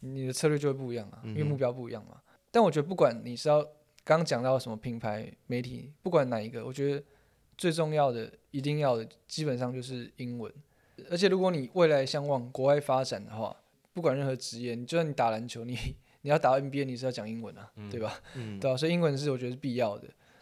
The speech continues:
Speaker 1: 那另外一个东西，我觉得可以做的就是累积作品集吧。不管你要做什么方向，假设你没有想要出内容文章的话，你还是可以拍一些自己的穿搭。
Speaker 3: 嗯。
Speaker 1: 这样你未来如果要应征专柜人员或是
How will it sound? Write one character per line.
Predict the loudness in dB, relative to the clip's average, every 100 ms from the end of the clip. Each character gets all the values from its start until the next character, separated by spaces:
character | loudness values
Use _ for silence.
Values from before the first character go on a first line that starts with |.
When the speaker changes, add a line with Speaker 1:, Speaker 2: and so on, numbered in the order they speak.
| -2
Speaker 1:
那 | 2 4 2 -6
另 | 0 6
外 | 6
一 | 6
个 |
东 | 2 0
西， | -2
我 | -2
觉 | -4
得 | -2
可 | -2
以 | -2 -8 -20 _
做 | -6 -2 -2
的 |
就 | -4
是 | -6
累 | -6
积 | -6
作 | -4 -4
品 | -6 -10
集 | -14 -14
吧。 | -20 -20 _ _
不 | 0
管 | 2 2
你 |
要 | -2 -2 -6
做 | -2 -2
什 | -2
么 | -8
方 | -10 -10
向， | -8 -2
假 | 0
设 | 2
你 | 2
没 | 4
有 | 4
想 | 4 0
要 | 0
出 | -2 -2 -2 -4 -8
内 | -2 -2
容 | -2 -4
文 | -6
章 | -4 -6 -6
的 | -6
话， | -6 -6
你 | -4
还 | -4
是 | -2
可 | 0
以 | 0 -2
拍 | -4 -2
一 |
些 | -2
自 | -6
己 | -6
的 | -8
穿 | -10 -8
搭。 | -8 -10 -14 _ -18
Speaker 3:
嗯。 | -6
Speaker 1:
这 | -2
样 | 0
你 | 2
未 | 6
来 | 6
如 | 4
果 | 0
要 | 0 0 -4 -6
应 | -6
征 | -6 -6
专 | -4 -2
柜 | -2
人 | -2
员 | -6 -10
或 | -10
是 | -8 -10